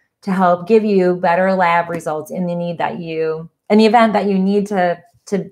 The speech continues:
qualify. I mean, it's just crazy to say that, but, you know, in the event we, we are seeing care rationing, and it's only just starting.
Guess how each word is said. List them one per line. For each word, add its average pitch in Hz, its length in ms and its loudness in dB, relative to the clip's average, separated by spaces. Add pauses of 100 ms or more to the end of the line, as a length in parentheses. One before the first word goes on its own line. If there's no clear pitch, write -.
(260)
qualify. 226 500 -6
I - 80 -10
mean, 185 140 -2
it's 190 120 -4
just 233 180 -10
crazy 240 320 -4
to 185 80 -4
say 226 240 -2
that, 311 280 0 (420)
but, 185 380 0
you 208 100 0
know, 185 180 2
in 214 140 2
the 240 100 4
event 190 440 2
we, 185 420 -2 (520)
we 196 160 -2
are 196 140 0
seeing 214 320 -4
care 214 260 0
rationing, 180 640 -2
and 175 180 -4
it's 170 280 -6
only 180 420 -4
just 151 280 -8
starting. - 480 -10